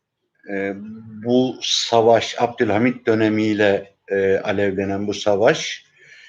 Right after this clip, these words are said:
bin dokuz yüz yirmilerde Atatürk'ün galibiyetiyle sonuç-, sonuçlanmıştı. E, bu savaşın iki ayağı vardı her iki taraf içinde.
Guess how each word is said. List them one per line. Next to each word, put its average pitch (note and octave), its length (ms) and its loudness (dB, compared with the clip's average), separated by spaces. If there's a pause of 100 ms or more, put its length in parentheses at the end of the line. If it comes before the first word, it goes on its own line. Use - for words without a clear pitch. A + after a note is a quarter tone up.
(120)
bin F#2+ 160 -4
dokuz A2+ 260 2
yüz A#2 140 -4
yirmilerde B2+ 680 6
Atatürk'ün B2 840 2 (220)
galibiyetiyle A2+ 1200 2 (800)
sonuç-, G#2 640 -6
sonuçlanmıştı. F#2 1080 -2 (1400)
E, F#2+ 340 2 (1120)
bu F#2+ 200 -10
savaşın G3+ 720 4 (120)
iki - 360 0
ayağı F#2+ 520 4
vardı F2 420 -4
her D#3 160 2
iki - 260 -12
taraf G#2 260 0
içinde. F2 560 -10